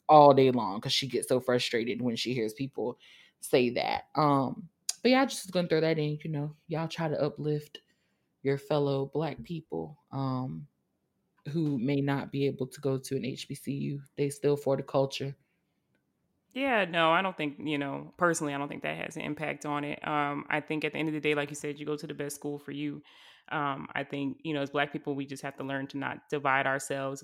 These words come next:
Speaker 2: by every little thing. You know, we already got enough of the division as it is. I don't think we need to add in what school you did or did not go to as another, um, factor to divide ourselves. Um, so nevertheless,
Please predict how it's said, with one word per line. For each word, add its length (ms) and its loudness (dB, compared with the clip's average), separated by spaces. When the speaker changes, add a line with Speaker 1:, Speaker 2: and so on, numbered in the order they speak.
Speaker 2:
by 320 -2
every 240 0
little 260 -2
thing. 440 -6
You 100 -2
know, 120 0
we 160 0
already 280 4
got 160 -2
enough 280 -2
of 100 -8
the 80 -6
division 440 0
as 200 -2
it 120 -6
is. 300 -4
I 80 -6
don't 160 -8
think 120 -8
we 80 -4
need 160 -4
to 180 -8
add 220 -2
in 280 -4
what 180 4
school 340 0
you 140 -2
did 260 0
or 80 -4
did 200 -2
not 240 2
go 200 2
to 280 -4
as 180 -2
another, 480 -4
um, 240 -4
factor 640 -2
to 400 -4
divide 340 0
ourselves. 640 -8
Um, 440 -4
so 300 -2
nevertheless, 720 0